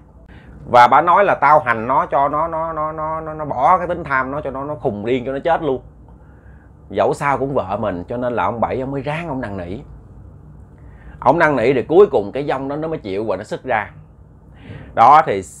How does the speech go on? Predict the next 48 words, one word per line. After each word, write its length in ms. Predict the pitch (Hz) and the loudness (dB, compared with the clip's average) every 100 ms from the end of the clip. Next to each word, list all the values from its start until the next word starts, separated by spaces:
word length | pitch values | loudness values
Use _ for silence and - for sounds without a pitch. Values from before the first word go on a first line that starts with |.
| - _ _ - _ _ | -20 _ _ -20 _ _
qua 320 | 135 180 180 | 4 6 6
bữa 120 | 151 147 | 4 2
sau 300 | 160 147 139 | 4 4 4
ông 220 | 139 139 | 0 -2
cúng 240 | 160 190 | -6 -6
kiến 260 | 185 202 214 | -2 -2 -2
này 180 | 110 95 | -6 -6
nọ 240 | 92 107 | -4 -4
xong 280 | 135 160 156 | -4 -4 -2
xuôi 240 | 156 147 | -2 0
đâu 220 | 139 135 | 0 0
đó 220 | 135 147 170 | -2 -4 0
rồi 280 | 113 98 | 0 2
á, 120 | 104 127 - - - - - | -2 -6 -16 -20 -20 -20 -8
thì 200 | 110 95 | -2 0
ông 260 | 104 117 123 | 0 -2 -4
mới 140 | 139 | -6
chưa 300 | 151 180 170 160 | -2 2 4 4
có 60 | |
dám 320 | 180 180 214 | 2 0 0
biết, 160 | 208 202 | -2 0
đâu 120 | 170 | 0
có 100 | 175 | 0
biết 180 | 214 240 | -2 0
là 120 | 127 104 | -2 0
quăng 180 | 175 190 | -2 -2
cái 80 | |
chỗ 80 | 185 | -4
này 160 | 165 123 | -2 0
ở 60 | |
đâu. 240 | - 220 226 - - - - - - | 2 0 -2 -8 -20 -20 -20 -20 -12
Cái 80 | 175 | 2
bông 160 | 202 208 | 2 4
này 100 | 170 | 2
là 80 | |
cái 80 | 156 | 4
vong, 180 | 208 208 | 4 6
nó 40 | |
đâu 100 | 214 | 4
có 80 | 202 | 4
nói 160 | 226 262 | 2 2
là, 100 | 165 | 4
ừ, 140 | 131 | 4
phải 160 | 139 185 | 2 4
quăng 240 | 196 190 | 4 2
chỗ 100 | 180 | 0
nào. 260 | 196 139 131 | 2 2 2
Mình 240 | 120 117 | -4 -6